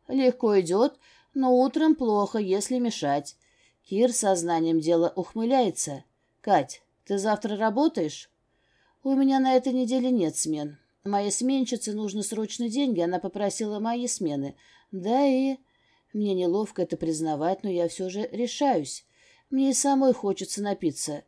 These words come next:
Если вы не против, я с вами". "Я против, чтобы ты сегодня ехала домой", улыбнулся Марат.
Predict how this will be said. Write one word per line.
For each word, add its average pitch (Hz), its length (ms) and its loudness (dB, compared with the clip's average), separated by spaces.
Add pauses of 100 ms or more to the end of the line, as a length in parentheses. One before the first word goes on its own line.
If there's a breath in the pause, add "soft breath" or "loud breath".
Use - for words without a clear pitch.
Если 226 360 0
вы 226 120 -2
не 233 100 0
против, 320 460 0
я 220 180 -2
с - 120 -4
вами". 156 420 -2 (880)
"Я 214 240 0
против, 220 480 0
чтобы 202 260 -2
ты 190 140 -2
сегодня 190 460 0
ехала 220 380 0
домой", 165 540 2 (120)
улыбнулся 160 540 0
Марат. 156 360 -2